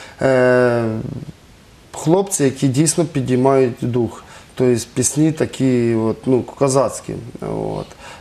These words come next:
Е, «Контраверсія». Е, признаюся, пишуть україномовні пісні зараз, е, узнали про Патріот Фест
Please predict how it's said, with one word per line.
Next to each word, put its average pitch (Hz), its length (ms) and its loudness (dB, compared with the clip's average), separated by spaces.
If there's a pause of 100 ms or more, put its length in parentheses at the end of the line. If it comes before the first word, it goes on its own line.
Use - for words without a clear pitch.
Е, 120 1000 2 (960)
«Контраверсія». 165 840 0 (560)
Е, 123 880 2 (1300)
признаюся, 151 680 2 (760)
пишуть 170 520 0
україномовні 160 680 2
пісні 156 420 2
зараз, 127 480 2 (320)
е, 123 440 4
узнали 139 380 2
про 139 140 0
Патріот 143 400 0
Фест 180 320 0